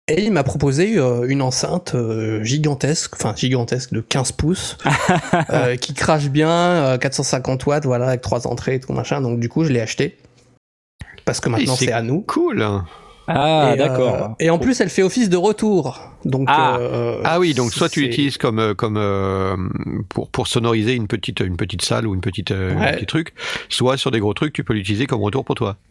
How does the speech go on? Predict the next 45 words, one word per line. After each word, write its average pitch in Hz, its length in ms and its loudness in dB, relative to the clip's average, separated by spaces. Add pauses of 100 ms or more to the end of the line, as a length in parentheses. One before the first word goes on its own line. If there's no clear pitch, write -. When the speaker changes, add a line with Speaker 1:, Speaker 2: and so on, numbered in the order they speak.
(100)
Speaker 2:
Qu'est-ce 143 160 0
Speaker 1:
Ouais. 139 100 2
Speaker 2:
que - 60 -14
tu 143 100 0
veux 131 160 2
dire ? 139 260 2
Elle 117 140 2
fait 120 140 -2
office 117 300 0
de 113 80 2
retour, 110 520 2
elle 101 100 2
peut 113 140 0
se - 100 -2
mettre 127 160 0
en 123 80 2
bain 127 140 2
de 127 60 0
pied 269 200 0
en 214 120 0
fait, 254 260 -2
euh ? 117 240 2
Speaker 1:
Ouais, 180 200 4
c'est 170 140 0
ça. - 360 -2 (120)
Speaker 2:
Ah, 123 400 4
d'accord. 107 360 0 (720)
D'accord, 107 320 2
ok. 98 180 -2 (200)
Bon. 110 120 4
Speaker 1:
C'est 196 120 0
prévu 143 340 2
pour, 143 240 0
il 170 40 2
y 139 40 2
a 127 40 -2
tout, 139 280 0
il 127 60 0
y - 20 0
a 123 40 0
tout 175 120 -4
ce - 80 -6
qu'il - 140 -2
faut 143 180 0
pour, 147 320 -2